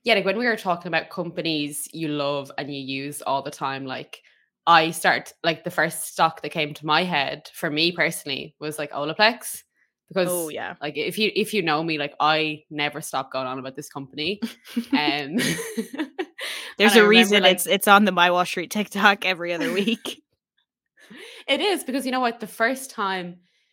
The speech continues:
Speaker 1: we made content about that, like, we weren't even on TikTok that long, but the,
Speaker 2: Mm-hmm.
Speaker 1: like, our co-, our, our post started doing really well, and I was like, "Oh, this is cool."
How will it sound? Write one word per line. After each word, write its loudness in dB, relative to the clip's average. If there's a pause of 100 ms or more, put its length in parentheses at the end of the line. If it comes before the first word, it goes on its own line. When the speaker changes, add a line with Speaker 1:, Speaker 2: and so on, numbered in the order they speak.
(180)
Speaker 1:
we -4
made 0
content -4
about -4
that, 0
like, -8
we -4
weren't -2
even -6
on -8
TikTok -12
that -4
long, -2
but -8
the, -6
Speaker 2:
Mm-hmm. -2
Speaker 1:
like, -10
our -4
co-, -8
our, -4
our -6
post -10
started -10
doing -12
really -10
well, -2
and -6
I -4
was -8
like, -6
"Oh, -4
this -14
is -20
cool." -8